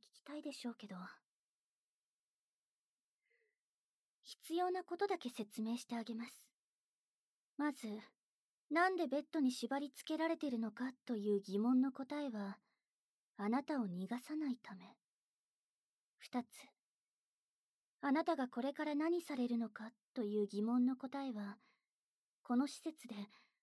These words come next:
私たちのために働いてもらいます。そして三つ目、ここがどこなのかという疑問の答えですが、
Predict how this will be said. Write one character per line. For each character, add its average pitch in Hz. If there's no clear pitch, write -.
私 302
た 370
ち -
の 214
た 226
め 269
に 247
働 240
い 247
て 247
も 240
ら 240
い 233
ま 240
す。 -
そ 247
し 254
て 302
三 247
つ -
目、 254
こ 277
こ 330
が 339
ど 359
こ 392
な 330
の 262
か 247
と 247
い 202
う 196
疑 202
問 254
の 285
答 294
え 311
で 277
す 208
が、 196